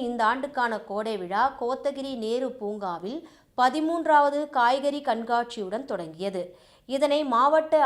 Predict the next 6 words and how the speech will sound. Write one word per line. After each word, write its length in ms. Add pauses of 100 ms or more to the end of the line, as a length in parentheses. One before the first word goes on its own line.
(120)
ஆட்சியர் 520
லட்சுமி 340 (140)
பாவியா 380 (120)
தண்ணீரு 480 (840)
ரிப்பன் 380
வெட்டி 240